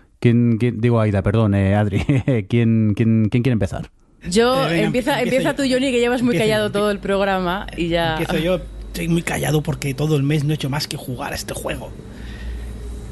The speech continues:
Speaker 3: A esta o-, obra de arte ma-, maravilloso. Marav-, para empezar, ya empieza bien con el título,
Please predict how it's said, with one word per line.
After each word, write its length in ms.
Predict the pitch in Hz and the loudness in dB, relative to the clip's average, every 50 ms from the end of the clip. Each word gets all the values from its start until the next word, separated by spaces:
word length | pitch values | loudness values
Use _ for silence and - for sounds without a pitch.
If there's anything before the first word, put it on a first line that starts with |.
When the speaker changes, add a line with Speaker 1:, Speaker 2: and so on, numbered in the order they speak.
| - - - - - - | -10 -10 -10 -8 -2 2
Speaker 3:
A 100 | 135 156 | 2 2
esta 360 | 160 - - - 170 160 - - - | 2 2 0 0 0 0 -2 -2 -2
o-, 160 | 165 165 - - | -2 -2 0 0
obra 400 | 147 160 175 156 175 165 170 156 | 2 2 4 4 4 2 2 2
de 160 | 139 147 156 | 2 2 2
arte 320 | 156 160 170 - - 147 | 2 -2 -4 -2 0 0
ma-, 180 | 135 135 135 131 | 2 2 2 0
maravilloso. 600 | 131 123 120 127 120 120 120 127 - - 127 113 | 0 0 2 2 2 2 0 0 -2 -2 -6 -2
Marav-, 240 | 120 127 127 131 - | 0 0 0 0 -2
para 240 | - - 160 147 | -2 0 0 2
empezar, 360 | 156 139 170 156 131 - 196 196 | 2 0 0 -2 0 0 0 2
ya 100 | 202 190 | 2 0
empieza 340 | 170 - 196 - - 175 | 2 0 0 0 2 2
bien 160 | 156 175 190 175 | 2 2 2 2
con 120 | 170 147 | 2 2
el 120 | 131 131 | 2 2
título, 360 | 131 151 139 143 127 117 104 | 0 0 0 0 0 0 -2